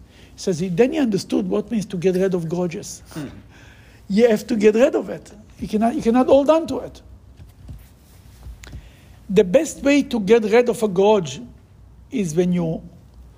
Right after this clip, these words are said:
Speaker 1: sponsor the cure for the other person. To the person that hurt you. There's an amazing story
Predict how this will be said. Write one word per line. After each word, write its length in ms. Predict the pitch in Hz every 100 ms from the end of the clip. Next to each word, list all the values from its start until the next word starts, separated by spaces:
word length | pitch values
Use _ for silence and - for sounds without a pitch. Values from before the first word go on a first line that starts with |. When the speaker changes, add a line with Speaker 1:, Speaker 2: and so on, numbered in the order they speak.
| -
Speaker 1:
sponsor 1120 | - - - 285 349 381 - 302 240 - 214 - - - - - _ - - - - - _ - - - - -
the 100 | 214
cure 340 | - 226 226
for 180 | - 196
the 80 | 180
other 200 | 180 165
person. 400 | 175 156 - - - - - - - - - - - - - - - - - _
To 80 | 247
the 140 | 240
person 460 | 240 269 320 339 320
that 120 | 277
hurt 240 | 269 302 190
you. 180 | 185 - - - _ _ - -
There's 180 | 202 202
an 120 | 214
amazing 400 | 208 247 214 214
story 440 | - 214 196 190